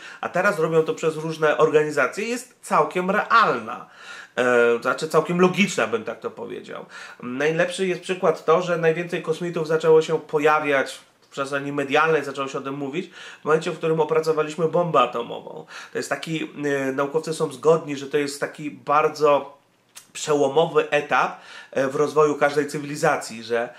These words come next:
e, jest bardzo duże prawdopodobieństwo, że w tym momencie cywilizacja sama się zabije, ulegnie samozagładzie, ale jeżeli się uda, jeżeli cywilizacja przetrwa, to przejdzie na wyższy poziom.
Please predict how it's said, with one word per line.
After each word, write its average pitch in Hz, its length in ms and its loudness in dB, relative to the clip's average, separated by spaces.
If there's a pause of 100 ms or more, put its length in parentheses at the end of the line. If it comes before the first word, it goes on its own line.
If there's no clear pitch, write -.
(260)
e, 127 180 2
jest 139 180 -4
bardzo 165 260 -2
duże 160 200 -2
prawdopodobieństwo, 160 760 2
że 208 100 -2
w 202 40 -10
tym 208 100 -4
momencie 185 380 -2
cywilizacja 160 720 -2
sama 160 240 -4
się 156 140 -4
zabije, 120 420 -6 (140)
ulegnie 147 360 0
samozagładzie, 135 800 0
ale 208 280 4
jeżeli 170 340 2
się 160 120 -4
uda, 127 400 0 (280)
jeżeli 151 360 4
cywilizacja 147 540 0
przetrwa, - 640 0
to 240 100 2
przejdzie 240 260 2
na 233 80 8
wyższy 214 280 2
poziom. 131 340 0